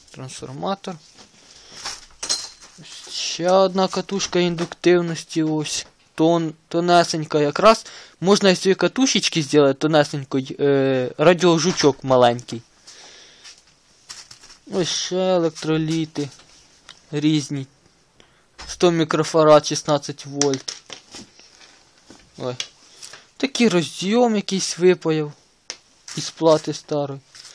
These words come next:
Ще ось індуктивна катушечка.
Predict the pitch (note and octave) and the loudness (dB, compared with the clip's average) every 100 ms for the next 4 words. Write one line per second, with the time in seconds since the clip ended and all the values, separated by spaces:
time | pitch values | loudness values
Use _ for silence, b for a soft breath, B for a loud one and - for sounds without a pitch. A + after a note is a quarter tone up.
0 | B B - - - F3+ G3 F#3+ F3 - | B B -8 -4 2 6 8 6 4 -4
1 | - _ _ D#3+ D#3+ D#3 - E3+ E3+ E3 | -10 _ _ -8 -8 -10 -6 -2 -2 -4
2 | D3+ D3+ - D#3+ D3 - D3 - D3+ | -8 -12 -10 -8 -8 -8 -6 -6 -8